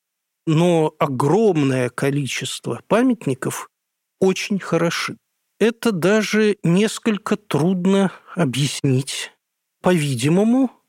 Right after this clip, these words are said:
существовали школы художественные. А когда развитая государственность прерывалась, когда единое государство в переходных периодах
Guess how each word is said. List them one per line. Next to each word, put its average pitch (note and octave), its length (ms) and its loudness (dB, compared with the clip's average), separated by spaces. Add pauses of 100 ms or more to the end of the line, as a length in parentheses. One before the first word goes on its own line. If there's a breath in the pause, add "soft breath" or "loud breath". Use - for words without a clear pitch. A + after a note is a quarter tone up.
(160)
существовали F#3+ 1120 0 (180)
школы C3+ 760 -2 (680)
художественные. C3+ 1160 -4 (880)
А F#3+ 280 2 (100)
когда G3+ 680 2
развитая F#3+ 600 2
государственность F3+ 1300 -2
прерывалась, G3 960 0 (320)
когда E3 260 0
единое F3 600 2
государство D#3+ 720 -2
в - 100 -8
переходных D3+ 760 -2
периодах C#3+ 800 0